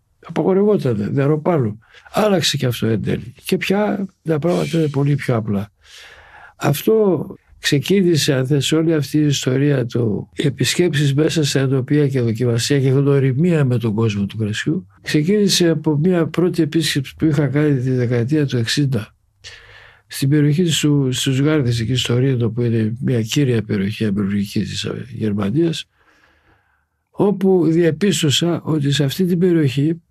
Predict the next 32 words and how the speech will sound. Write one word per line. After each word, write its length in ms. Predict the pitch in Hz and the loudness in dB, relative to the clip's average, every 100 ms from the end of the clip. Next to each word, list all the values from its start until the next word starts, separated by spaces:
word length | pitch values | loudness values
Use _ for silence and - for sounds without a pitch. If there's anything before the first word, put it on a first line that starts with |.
| - | -4
είχε 680 | - 185 - 165 147 - - | 0 0 2 2 2 0 0
πέντε 260 | 185 180 185 | 0 2 2
εκατομμύρια 640 | 170 151 143 170 170 165 | 2 0 2 4 4 4
διανυκτερεύσεις 920 | 143 139 127 120 120 123 135 123 143 | 2 0 0 -2 0 0 0 0 -2
το 120 | - 117 | 0 0
χρόνο 640 | 127 117 113 127 156 165 _ _ _ _ _ _ _ | 2 2 2 0 -2 -6 _ _ _ _ _ _ _
από 340 | - 165 147 | -2 0 2
επισκέπτες 580 | 151 143 131 196 196 185 | 0 0 0 2 2 0
που 120 | 175 | 0
πηγαίνανε 460 | 165 160 180 170 165 | 0 2 4 4 4
μόνο 420 | 151 180 196 208 | 4 4 4 4
για 200 | 202 196 | 4 4
τα 80 | 175 | 2
εντοπία 400 | 180 175 170 202 | 2 2 2 2
της 140 | 180 | 2
περιοχής. 600 | 180 180 170 151 117 - - _ - - - | 0 2 2 0 -2 -4 -12 _ -20 -20 -4
Και 120 | - | 0
γύρισα 360 | 190 214 185 185 | 2 2 2 2
στην 180 | 143 165 | 2 2
Ελλάδα 280 | 202 214 | 2 2
με 100 | 208 | 2
κατάθλιψη. 720 | 202 202 208 - 127 110 107 - _ _ _ _ _ _ _ - | 0 0 0 0 -4 -4 -6 -10 _ _ _ _ _ _ _ -4
Μετά 460 | 156 147 196 180 165 | -2 2 2 2 2
είχαμε 420 | 180 185 185 180 | 0 2 2 2
και 160 | 170 156 | 2 2
μια 220 | 170 151 | 2 2
σχέση 420 | 151 156 139 - | 2 2 0 -2
με 160 | 135 120 | -2 -2
την 340 | 135 127 110 | -2 -2 0
Ένωση 440 | 156 143 131 - | 2 2 0 -2
των 100 | 131 | -2
Παραγωγών 520 | 135 131 131 131 143 | -2 0 0 0 0